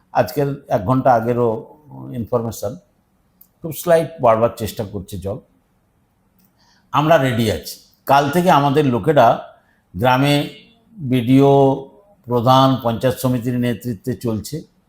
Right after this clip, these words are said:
শহরে, ঘাটাল শহরে, চন্দ্রকোনা শহরে, এগুলো,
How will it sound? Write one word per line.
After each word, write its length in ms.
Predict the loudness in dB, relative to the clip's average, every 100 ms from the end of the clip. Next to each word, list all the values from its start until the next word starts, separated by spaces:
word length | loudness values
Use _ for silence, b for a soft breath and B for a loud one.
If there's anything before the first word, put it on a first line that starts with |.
| _ _ _ _ _ _ _
শহরে, 760 | -2 2 4 4 2 0 -4 -10 -4
ঘাটাল 340 | -4 0 -2
শহরে, 420 | 0 2 2 0
চন্দ্রকোনা 500 | -2 -4 -4 -4 -4
শহরে, 500 | -4 -4 -2 -2 -2
এগুলো, 420 | -4 -4 -6 -6